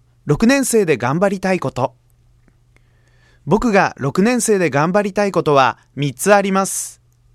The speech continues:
一つ目は、学校のルールに関する川原の決まり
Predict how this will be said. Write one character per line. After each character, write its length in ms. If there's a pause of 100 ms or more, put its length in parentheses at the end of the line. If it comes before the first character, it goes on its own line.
(420)
一 220
つ 140
目 120
は、 240 (240)
学 240
校 180
の 140
ル 100
ー 60
ル 140
に 120
関 220
す 120
る 220 (300)
川 280
原 220
の 160
決 160
ま 160
り 200